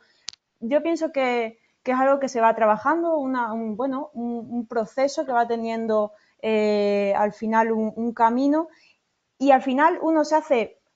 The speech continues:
especialista en novela negra o novela histórica o lo que sea, y, o no, o, o, o toca diversos palos. Es decir, no creo que, además yo creo que es, es lo más bonito, ¿no? Para un escritor, que, que toque diversos palos también,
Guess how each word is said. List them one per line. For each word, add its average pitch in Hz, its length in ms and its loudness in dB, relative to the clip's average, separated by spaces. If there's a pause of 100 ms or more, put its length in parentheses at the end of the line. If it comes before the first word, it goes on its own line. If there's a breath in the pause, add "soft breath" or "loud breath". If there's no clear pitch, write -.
especialista 226 840 0
en 196 240 -2 (280)
novela 196 320 4
negra 349 400 0
o 330 40 0
novela 220 260 -2
histórica 302 680 4
o 208 280 2
lo 202 160 -4
que 202 80 -12
sea, 330 300 0 (340 loud breath)
y, 254 420 -2 (140)
o 247 140 2
no, 339 260 -4 (320)
o, 262 140 2
o, 262 360 0
o 254 80 -2
toca 294 280 2
diversos 262 580 -4
palos. 277 400 2
Es 254 80 -4
decir, 262 220 -6
no 294 240 -2
creo 311 240 2
que, 247 320 -4 (580)
además 240 220 0
yo 247 80 -2
creo 226 120 -2
que 226 120 -2
es, 220 120 -6
es 220 140 -6
lo 214 120 -6
más 202 180 -8
bonito, 240 320 -10
¿no? 226 160 -14
Para 208 100 -6
un 214 80 -8
escritor, 220 340 -6
que, 220 260 -2
que 220 120 -4
toque 233 240 -4
diversos 214 440 -4
palos 277 340 -4
también, 233 340 -6